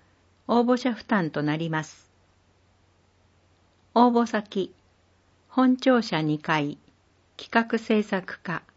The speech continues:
十番窓口。その他、審査の結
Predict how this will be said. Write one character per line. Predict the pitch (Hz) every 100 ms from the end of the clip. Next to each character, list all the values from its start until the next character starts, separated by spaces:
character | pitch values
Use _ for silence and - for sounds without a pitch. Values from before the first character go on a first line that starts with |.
| _ _ _
十 | 180 226 254
番 | 240 226 220
窓 | 208 190 175
口。 | 139 - - - _ _ _ _ _ _ _ _ _ _ _ _
そ | - 262
の | 233
他、 | 175 - 139 - _ _ _ _ _ _ _ _
審 | - 277 262
査 | 214
の | 165
結 | 170 156